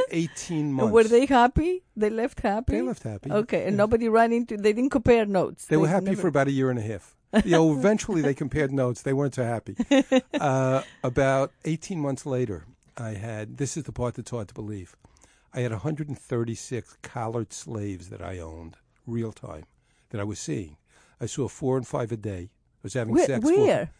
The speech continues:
Speaker 2: Where?
Speaker 1: They would come to Florida, most, mostly F-, Florida. They'd fly in, they'd drive in. A lot of them lived in Florida.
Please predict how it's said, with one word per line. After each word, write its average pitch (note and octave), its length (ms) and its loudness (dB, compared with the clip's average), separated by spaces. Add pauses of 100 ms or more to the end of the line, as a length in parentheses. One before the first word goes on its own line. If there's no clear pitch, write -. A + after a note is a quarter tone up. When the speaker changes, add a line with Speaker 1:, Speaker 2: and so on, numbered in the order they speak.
(120)
Speaker 2:
Where? A#3 440 -6 (120)
Speaker 1:
They B2 160 -2
would A#2 160 -6
come B2 160 -10
to A2+ 100 -16
Florida, D3 880 -2 (160)
most, D3+ 300 0
mostly D#3 600 -4
F-, - 220 -20 (100)
Florida. A2 420 -8
They'd F#2 200 -14
fly A#2 320 -4
in, A#2 220 -6
they'd G2 160 -12
drive A2+ 380 -8
in. A#2+ 220 -8
A A2+ 60 -10
lot B2 200 -4
of A#2+ 60 -10
them C3+ 140 -4
lived A#2+ 200 -4
in A2 100 -8
Florida. G#2 480 -12